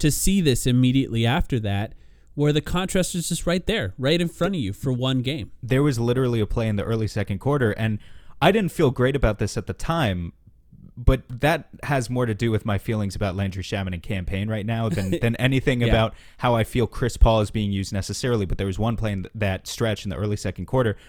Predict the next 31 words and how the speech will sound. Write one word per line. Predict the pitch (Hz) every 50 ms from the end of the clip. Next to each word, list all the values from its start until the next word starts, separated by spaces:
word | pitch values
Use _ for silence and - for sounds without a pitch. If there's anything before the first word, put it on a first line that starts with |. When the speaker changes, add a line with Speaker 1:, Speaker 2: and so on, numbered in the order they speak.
| - - -
Speaker 2:
where | - 107 95
the | 98
Suns | - - 127 123 120 101 -
ran | 101 110 135 147 131 107
their | 101 92
stack, | - - - 107 95 90 92 - -
their | 101 92
Spain | - - - 107 101 101 98
pick | - 104 -
and | 92 90 90
roll, | 104 110 107 95 85 - - - - - - - - -
with | 107 107 98
Landry | 95 98 113 127 127 107 107 -
Shamet | - - 120 110 107 107 101
as | 92 -
the | -
back | 87 98 92 92 -
screener, | - - - 104 95 92 92 -
Cam | - - 104 98 92
Payne | - 101 92 92
as | 85 -
the | 98
point | - - 101 90 87
guard, | - 98 92 92
and | 95 90
JaVale | - 92 98 92 90 87 85 82
McGee | - 101 95 85
as | 82 80 -
the | - 87 80 71 67
big | - 143 165 156
man, | 113 92 87 80 85 -